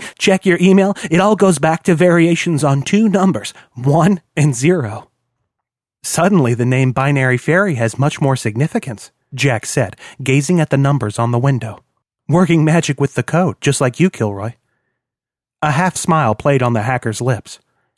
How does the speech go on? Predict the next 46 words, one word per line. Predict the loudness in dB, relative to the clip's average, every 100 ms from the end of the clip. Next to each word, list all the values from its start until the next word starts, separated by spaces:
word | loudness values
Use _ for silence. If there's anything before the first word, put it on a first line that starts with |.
| _
He | 0
stepped | 2 0 2
away | 4 2
from | 2 0
the |
window, | 2 2 0 -4
sat | -4 -2 -2
down | 0 0 2
on | 0
the | -2
curb, | -2 -4 -4 -12 -2
then | 0 2
pulled | 2 2
off | 2 2
his | 0 0
laptop | -4 -2 -4 -4
satchel. | -4 -4 -4 -4 -8 -10 _ _ _ _ _
Kilroy | -2 2 4 2
propped | 0 -2 0
his | 0
elbows | 2 0 0 0
on | 0
his | 0 2
knees | 2 2
and | 2 0
looked | 0
down | 0 0
at | -2
the | -4
cracked | -4 -6 -6
pavement, | -4 -4 -4 -10 -20 _
thinking. | -2 -2 -2 -12 -18 _ _ _ _ _ _ _
"What | -2 2
else | 4 2 -2
could | 0 2
it | 2 0
be? | 0 0 -2 -10 _ _ _ _ _
I | 0 0
speak | 0 0 0 2
the | 0
language. | 2 2 2 -2 -6 -18 _ _ -4
I | 2
know | 4 4
the | 2
code. | 0 0 0 -2 -8 _ _ _ _
Location, | -4 0 2 0 -2 -4 -4 -6 -10